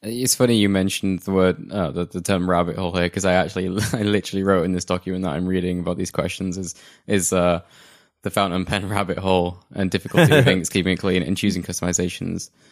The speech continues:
Speaker 1: I
Speaker 2: Mm-hmm.
Speaker 1: also, I also wrote about how, um, from my perspective at least, these, these things get really kind of expensive, especially the ones that you guys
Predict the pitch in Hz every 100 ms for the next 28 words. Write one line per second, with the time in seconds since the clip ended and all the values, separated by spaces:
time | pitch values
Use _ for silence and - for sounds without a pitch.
0 | _ _ - 123 165 180 160 143 95 120
1 | 123 139 127 123 107 110 101 - 110 107
2 | 104 101 98 87 - 90 92 90 90 87
3 | - _ _ _ _ _ - 104 101 120
4 | 113 110 95 - 92 87 98 92 - -
5 | - _ _ _ _ - 151 180 - _
6 | 139 180 233 202 - 165 143 139 135 123
7 | 113 120 107 101 - 120 - 95 95 117
8 | 127 110 104 104 98 92 87 92 92 90
9 | 87 -